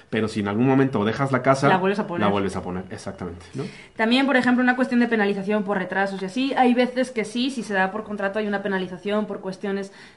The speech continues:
Speaker 2: de pagar la renta con retraso o una cuestión de abandono antes de
Speaker 1: Esa
Speaker 2: terminar el
Speaker 1: parte
Speaker 2: contrato.
Speaker 1: tiene que ver con la parte de movilidad que mencionábamos hace rato. Obviamente no es tan fácil rentar uno o dos meses y después decir, "Pues ya me voy", ¿no?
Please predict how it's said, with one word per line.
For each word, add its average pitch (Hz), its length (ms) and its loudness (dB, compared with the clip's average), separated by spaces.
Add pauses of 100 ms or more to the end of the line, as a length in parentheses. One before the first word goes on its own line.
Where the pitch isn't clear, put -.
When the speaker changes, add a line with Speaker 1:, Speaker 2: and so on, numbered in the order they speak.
Speaker 2:
de 202 160 -2
pagar 196 280 0
la 202 140 2
renta 196 400 -2
con 180 160 -6
retraso 226 680 2
o 220 120 4
una 220 320 4
cuestión 214 560 0
de 214 180 0
abandono 196 560 -2
antes 202 320 -4
de 175 320 -6
Speaker 1:
Esa 151 200 4
Speaker 2:
terminar - 20 6
el 208 40 2
Speaker 1:
parte 165 160 6
Speaker 2:
contrato. 175 160 4
Speaker 1:
tiene 156 200 6
que 143 120 6
ver 139 140 4
con 135 120 4
la 117 100 0
parte 123 220 0
de 127 40 6
movilidad 107 500 4
que 123 100 0
mencionábamos 117 580 0
hace 143 160 -2
rato. 143 420 2
Obviamente 107 380 0
no 107 180 0
es 113 80 -4
tan 117 160 0
fácil 117 320 0
rentar 104 600 0
uno 117 260 4
o - 20 0
dos 107 280 0
meses 113 260 -2
y 101 60 -4
después 98 320 -2
decir, 117 340 0
"Pues 117 180 -4
ya 135 140 6
me 131 80 4
voy", 135 240 6
¿no? 156 220 4